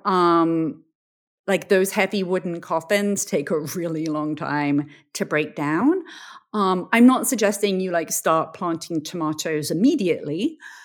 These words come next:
especially not if you're on, like, holy ground. But I think that that would be something that, in the spirit of Laudato Si, in the spirit of Francis's,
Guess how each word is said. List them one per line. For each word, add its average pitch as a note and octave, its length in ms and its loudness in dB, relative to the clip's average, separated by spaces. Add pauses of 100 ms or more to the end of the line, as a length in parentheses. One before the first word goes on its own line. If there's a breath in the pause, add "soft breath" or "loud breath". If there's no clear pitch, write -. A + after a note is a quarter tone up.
(140)
especially F#3+ 500 2
not E3 340 0
if - 160 -2
you're G#3 140 8
on, F3 220 2
like, D3+ 260 -4 (220)
holy D4 320 6
ground. F3 600 6 (520 loud breath)
But C4 440 4
I A#3 120 6
think D4 160 8
that D#4 140 2
that F#3 180 4
would A#3 140 2
be - 100 -6
something G#3 500 0
that, E3+ 520 -2 (240)
in D4 200 10
the C4+ 100 8
spirit G#3+ 340 2
of E3 80 -2
Laudato C#3 580 -6
Si, C3+ 400 -4
in B3 160 10
the B3 100 8
spirit F3+ 420 2
of - 120 -10
Francis's, D#3+ 800 -4